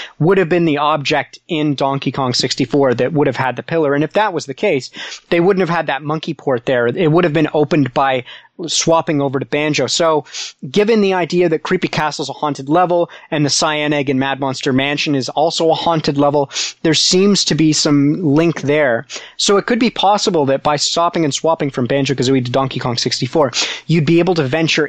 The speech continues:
into Creepy Castle and now go to this area that no longer has glass in the museum. So it's just, again, something to think about for the crazy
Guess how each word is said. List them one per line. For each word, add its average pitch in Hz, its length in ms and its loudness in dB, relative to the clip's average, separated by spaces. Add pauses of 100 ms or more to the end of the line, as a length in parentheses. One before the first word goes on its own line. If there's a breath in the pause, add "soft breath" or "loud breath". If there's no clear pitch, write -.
into 165 600 0
Creepy 147 260 -2
Castle 123 500 -2 (360 loud breath)
and 151 200 0
now 165 200 0
go 165 220 0
to 151 80 -6
this 139 180 -4
area 139 300 2
that 143 160 -6
no 151 240 2
longer 139 320 2
has 123 240 -2
glass 135 420 -2
in 131 60 -4
the 120 60 -4
museum. 120 580 -4 (380 loud breath)
So 190 240 2
it's 175 140 0
just, - 280 -2
again, 165 380 0
something 185 400 -2
to 165 80 0
think 170 180 -4
about 151 260 0
for 147 240 0
the 139 160 2
crazy 156 720 2